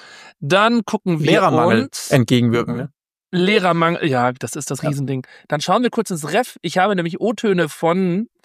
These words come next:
Speaker 1: FachleiterInnen mitgebracht, die sagen, wie das Referendariat aus ihrer Perspektive eigentlich aussieht. Und,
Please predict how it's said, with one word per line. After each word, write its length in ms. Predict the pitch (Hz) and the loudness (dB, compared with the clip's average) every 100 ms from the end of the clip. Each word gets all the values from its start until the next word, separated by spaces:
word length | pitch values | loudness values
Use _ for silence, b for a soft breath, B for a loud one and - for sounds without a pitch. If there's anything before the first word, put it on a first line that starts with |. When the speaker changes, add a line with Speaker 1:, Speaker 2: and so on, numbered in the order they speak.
| _ | _
Speaker 1:
FachleiterInnen 1000 | - - 190 156 143 151 135 156 226 226 320 | -6 0 0 2 2 0 0 0 -2 -4 -10
mitgebracht, 800 | 170 156 - 147 139 170 - - 170 | -6 -4 -4 -4 -2 -2 -4 -14 -12
die 560 | 151 156 165 185 208 208 b b b | -8 -6 -2 0 -2 -4 b b b
sagen, 380 | 147 147 160 | -2 -2 -2
wie 80 | 143 | -4
das 180 | 151 - | -4 -4
Referendariat 760 | 151 170 147 131 135 127 131 - | -4 -2 0 0 0 0 0 0
aus 100 | 143 | -2
ihrer 240 | 180 202 | 0 0
Perspektive 640 | - 143 143 - 160 151 | -2 -6 -8 -8 -6 -6
eigentlich 240 | 135 135 - | -6 -8 -6
aussieht. 420 | 147 - 82 - | -6 -8 -10 -10
Und, 220 | - 131 | -12 -12